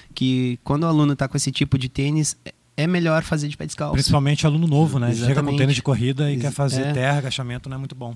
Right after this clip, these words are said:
Speaker 1: Exatamente.
Speaker 2: Saltos.
Speaker 1: Aí ti-, tu tira, tu vê que ele, ah, oferece uma estabilidade melhor n-, com o pé no chão. Mas
Speaker 2: É.
Speaker 1: o te-, tem calçados específicos pra cada que-, tipo de treinamento. É como se fosse no futebol, botar a chuteira pra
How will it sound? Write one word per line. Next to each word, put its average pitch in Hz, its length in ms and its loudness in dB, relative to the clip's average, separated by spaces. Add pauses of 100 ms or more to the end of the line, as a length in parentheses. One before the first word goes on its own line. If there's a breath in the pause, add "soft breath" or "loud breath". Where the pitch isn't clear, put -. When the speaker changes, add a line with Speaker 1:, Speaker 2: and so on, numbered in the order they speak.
Speaker 1:
Exatamente. 123 540 0
Speaker 2:
Saltos. 127 100 0
Speaker 1:
Aí 127 160 4
ti-, 160 300 0
tu 156 160 -2
tira, 151 560 0 (220 loud breath)
tu 143 100 0
vê 143 240 0
que - 100 -2
ele, 151 220 4 (160)
ah, 131 220 -2
oferece 135 480 0
uma 151 100 2
estabilidade 123 580 -2
melhor 120 440 0 (240)
n-, 143 260 2
com 160 160 2
o 208 60 -2
pé 156 160 -2
no 135 100 -2
chão. 101 320 -6 (440 soft breath)
Mas 120 680 0
Speaker 2:
É. - 20 -14
Speaker 1:
o 123 100 -6
te-, 135 300 -6 (160)
tem 175 240 -4
calçados 170 580 -4
específicos 165 800 -4
pra 151 160 -6
cada 147 180 -4
que-, 147 220 -6 (140)
tipo - 260 -2
de 139 100 -4
treinamento. 143 520 0
É 127 40 0
como 147 240 -2
se - 80 -6
fosse 147 240 -6
no 135 140 -2
futebol, 127 560 -2
botar 135 360 -2
a 135 40 -4
chuteira 135 500 -2
pra 113 380 -4